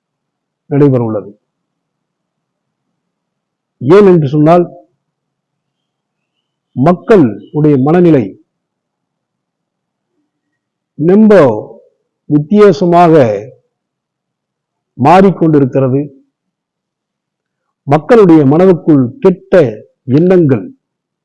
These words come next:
அதிகரித்துக் கொண்டிருக்கிறது. ஆகினாலே, களினுடைய வேகம் அதிகரித்திருக்கிற காரணத்தினாலே,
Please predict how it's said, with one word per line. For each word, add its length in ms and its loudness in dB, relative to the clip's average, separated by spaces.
அதிகரித்துக் 520 2
கொண்டிருக்கிறது. 520 -4
ஆகினாலே, 500 4
களினுடைய 500 2
வேகம் 340 0
அதிகரித்திருக்கிற 640 0
காரணத்தினாலே, 720 -2